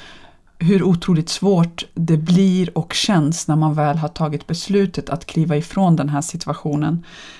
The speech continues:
Eh, och det ser vi verkligen på Origo också, för vi möter ju ungdomar som, som väljer att lämna sina familjer. Eh, och till en början är man väldigt rädd, men sen när rädslan kanske försvinner delvis, eller om man är i skydd, då kommer andra känslor fram. Man blir deprimerad,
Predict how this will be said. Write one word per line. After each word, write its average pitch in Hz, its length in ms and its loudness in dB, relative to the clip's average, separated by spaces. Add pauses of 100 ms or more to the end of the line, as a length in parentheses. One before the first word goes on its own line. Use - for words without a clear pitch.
(160)
Eh, 160 220 4
och 170 160 6
det 208 160 6
ser 160 220 0
vi 151 120 0
verkligen 160 500 0
på 165 160 -6
Origo 160 360 0
också, 170 400 -6
för - 140 -4
vi 175 120 4
möter 180 380 4
ju 151 60 2
ungdomar 151 520 0
som, 156 420 -4 (500)
som 147 460 2
väljer 160 260 4
att 151 160 -2
lämna 170 300 6
sina 156 280 -2
familjer. 151 760 -4 (500)
Eh, 151 260 2
och 170 240 0
till 185 120 6
en 175 100 8
början 180 360 6
är 190 80 4
man 156 160 4
väldigt 147 400 0
rädd, 196 340 0
men 165 220 4
sen 180 260 0
när 170 120 4
rädslan 170 460 0
kanske 226 320 -4
försvinner 202 580 0
delvis, 170 800 2
eller 170 180 4
om 165 60 6
man 165 200 6
är 160 140 4
i 170 60 4
skydd, 175 240 0
då 160 160 -4
kommer 185 340 2
andra 175 280 4
känslor 165 420 -2
fram. 160 320 0
Man 160 160 2
blir 170 120 0
deprimerad, 165 960 -2